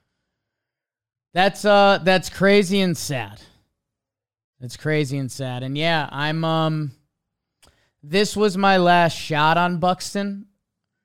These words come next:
I kinda thought he was gonna take care of the body a little more. Like, it's full blown, dude. You get banged up.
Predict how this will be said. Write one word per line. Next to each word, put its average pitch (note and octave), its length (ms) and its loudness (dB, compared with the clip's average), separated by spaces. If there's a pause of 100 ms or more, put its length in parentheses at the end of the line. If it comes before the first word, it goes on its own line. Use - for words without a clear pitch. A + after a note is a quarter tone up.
(220)
I D3 80 -8
kinda D3+ 300 -2
thought D3 220 -2
he D3+ 60 -2
was C3+ 120 -6
gonna C#3 160 -6
take C#3 260 -8
care C#3+ 200 -6
of C3+ 60 -6
the C3+ 60 -10
body C3+ 300 -4
a B2+ 80 -8
little C3 180 -6
more. C#3+ 460 -4
Like, B2 200 -6
it's A#2 200 -16
full E3 360 -6
blown, D3 540 -6
dude. C#3+ 320 -6
You C#3 100 -8
get C#3+ 260 -8
banged C3+ 360 -8
up. C#3 380 -6